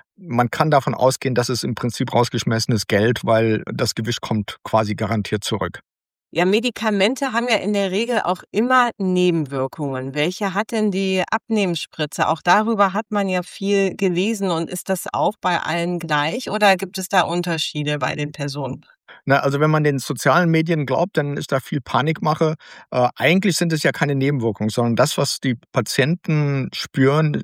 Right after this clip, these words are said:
Speaker 1: ist eigentlich die Wirkung des Medikamentes, nicht? Das Medikament erzeugt ein starkes Völlegefühl. Das kann anfänglich wirklich sehr stark sein. Was das Medikament übrigens auch macht, es, es verlangsamt die Magenentleerung,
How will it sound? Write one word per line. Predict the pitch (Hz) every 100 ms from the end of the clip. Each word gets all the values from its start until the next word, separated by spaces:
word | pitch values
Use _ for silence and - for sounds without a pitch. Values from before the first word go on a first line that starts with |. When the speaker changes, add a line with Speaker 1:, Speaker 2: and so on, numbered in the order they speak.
| -
Speaker 1:
ist | 151 - - 135
eigentlich | 127 127
die | 127 127
Wirkung | 147 147
des | 135 -
Medikamentes, | - - 135 127 120 92 85
nicht? | 110 -
Das | 110
Medikament | 123 127 131 127 135
erzeugt | 117 - 117 117
ein | 104
starkes | - 117 120 127 123
Völlegefühl. | - 123 143 151 - 156 165 185 - - - - - -
Das | 123
kann | - 143
anfänglich | - 117 135 120 -
wirklich | 160 123 156 147 117
sehr | 131
stark | 160 - 151 151
sein. | - 151 165 131
Was | 131
das | - 127
Medikament | 135 127 147 139 143
übrigens | 143 135 127
auch | - 139 160
macht, | 156 -
es, | 127 - -
es | 113 - -
verlangsamt | 131 120 147 156 147 139 -
die | 135 127 -
Magenentleerung, | 113 113 131 139 - 104 104 104 104 87